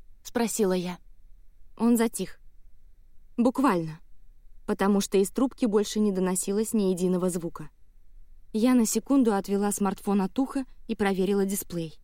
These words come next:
Вызов не прервался. "Исаак?" позвала я.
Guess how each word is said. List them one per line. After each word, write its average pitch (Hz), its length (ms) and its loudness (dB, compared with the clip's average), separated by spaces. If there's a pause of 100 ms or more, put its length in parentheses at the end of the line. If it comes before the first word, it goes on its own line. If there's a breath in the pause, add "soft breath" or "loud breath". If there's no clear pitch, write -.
(180)
Вызов 226 400 2
не 247 100 4
прервался. 214 680 -2 (760)
"Исаак?" 214 540 2 (380)
позвала 240 360 2
я. 208 280 -2